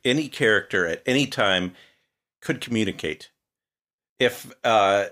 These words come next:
Doctor Goodman could just tell her, her,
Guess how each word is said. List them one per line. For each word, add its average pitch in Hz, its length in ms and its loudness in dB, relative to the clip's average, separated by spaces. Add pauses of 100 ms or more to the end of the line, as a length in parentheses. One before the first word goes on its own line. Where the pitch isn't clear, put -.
(1040)
Doctor 117 640 2 (100)
Goodman 95 640 -2 (580)
could 135 360 2 (420)
just - 360 -4 (680)
tell 165 280 2
her, 147 360 2
her, 135 280 0